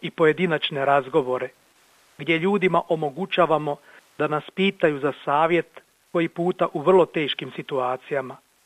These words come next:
Tako da su ti susreti i razgovori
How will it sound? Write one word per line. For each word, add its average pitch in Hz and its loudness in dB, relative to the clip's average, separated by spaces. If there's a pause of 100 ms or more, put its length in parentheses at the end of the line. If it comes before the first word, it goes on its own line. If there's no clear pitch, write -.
(200)
Tako 170 0 (220)
da 139 -2 (180)
su 160 -4
ti 185 -2 (100)
susreti 165 -2 (180)
i 143 -6
razgovori 151 0